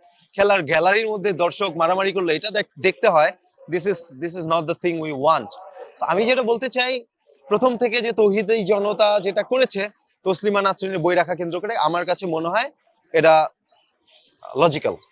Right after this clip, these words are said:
Because তসলিমা নাসরিন দেশের বাইরে থেকেও দেশকে উত্তেজিত করার চেষ্টা করছে। আমাদের এই যে আমরা যেটা আন্দোলন করে আমরা জয় করেছি, বৈষম্য বিরোধী আন্দোলনের সার্জিস, নাহিদ, আসিফরা,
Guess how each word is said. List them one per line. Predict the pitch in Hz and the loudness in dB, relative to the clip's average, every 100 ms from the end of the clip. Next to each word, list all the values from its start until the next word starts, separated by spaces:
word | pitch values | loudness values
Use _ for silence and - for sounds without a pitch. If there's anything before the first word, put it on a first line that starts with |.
| _ _ _ - | _ _ _ -4
Because | - 220 - | 2 2 2
তসলিমা | 185 - 208 208 | -2 -2 -2 0
নাসরিন | 208 - 208 208 202 _ _ _ - | -2 -2 -2 -2 -6 _ _ _ -2
দেশের | 170 214 180 | 2 2 4
বাইরে | 156 170 196 | 6 6 4
থেকেও | 208 208 | 2 0
দেশকে | 175 175 - 196 190 | 0 -2 0 0 0
উত্তেজিত | 160 - 170 180 | -8 -2 -2 0
করার | 180 185 185 | 0 0 -2
চেষ্টা | 185 - | -6 -6
করছে। | 180 175 208 208 _ _ _ _ _ | -4 -4 -6 -10 _ _ _ _ _
আমাদের | 143 165 175 185 185 | 0 2 4 2 2
এই | - 190 185 | 0 0 2
যে | 208 202 190 _ _ _ _ _ | 2 0 -4 _ _ _ _ _
আমরা | 139 151 165 | -2 2 2
যেটা | 147 165 170 | 2 2 2
আন্দোলন | 139 147 165 175 170 | 2 -2 -2 -2 -2
করে | 185 | -2
আমরা | 170 175 | 0 -2
জয় | 135 127 143 | -2 0 2
করেছি, | 160 131 127 151 196 _ - - - _ - | 0 -2 -2 -8 -8 _ -20 -20 -20 _ -2
বৈষম্য | 139 - 165 | 0 0 -2
বিরোধী | 151 156 151 | 0 0 2
আন্দোলনের | 143 143 143 143 147 | 0 0 -4 -4 -6
সার্জিস, | - 127 120 143 131 | 0 0 0 -6 -4
নাহিদ, | 127 139 120 | -6 -2 -2
আসিফরা, | 117 147 127 139 | -2 -6 -2 -2